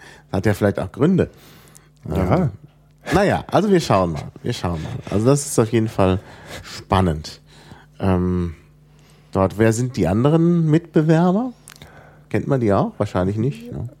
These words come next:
Speaker 2: Ähm, ein wenig. Also der Direktkandidat der S P D, Matthias Schmidt, ist Listenplatz acht der S P D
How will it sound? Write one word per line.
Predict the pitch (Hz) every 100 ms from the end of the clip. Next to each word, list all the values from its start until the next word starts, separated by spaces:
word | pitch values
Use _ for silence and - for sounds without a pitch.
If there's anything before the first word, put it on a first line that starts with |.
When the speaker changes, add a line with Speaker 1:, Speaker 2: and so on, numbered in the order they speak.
| - - - _ _ - -
Speaker 2:
Ähm, | 120 117 120 120 123 120 104 - - - - 104 104 101 - - - -
ein | 104 92
wenig. | 95 104 110 92 - -
Also | - 95 98
der | 90 98 98 95 98 98 98 - - - - - - - _ _ -
Direktkandidat | 107 110 - - 113 110 107 -
der | 87
S | -
P | - 110
D, | 98 110 135 156 131 - -
Matthias | 107 104 - 101 98
Schmidt, | - 131 143 -
ist | - 104 107 - -
Listenplatz | - 110 - 110 98 95 -
acht | - 127 - -
der | 120
S | 127 -
P | -
D | 117 120 120 117